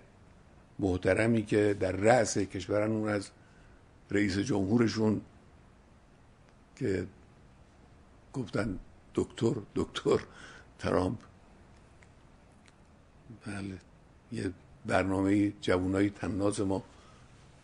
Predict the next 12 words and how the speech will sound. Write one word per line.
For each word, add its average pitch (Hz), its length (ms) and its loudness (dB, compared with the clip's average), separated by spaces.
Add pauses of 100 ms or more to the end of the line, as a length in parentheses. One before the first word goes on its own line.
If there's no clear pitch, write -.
(160)
اجرا 104 300 0
می‌کردن، 110 500 2
دکتر - 300 -2
سلام، 87 440 2 (1000)
آدم 92 260 -4
به 92 80 0
یاد 95 220 2
اون 92 180 -2
میفته. 82 360 -6 (1200)
اون 135 160 8
از 117 220 4
وزیر 123 580 6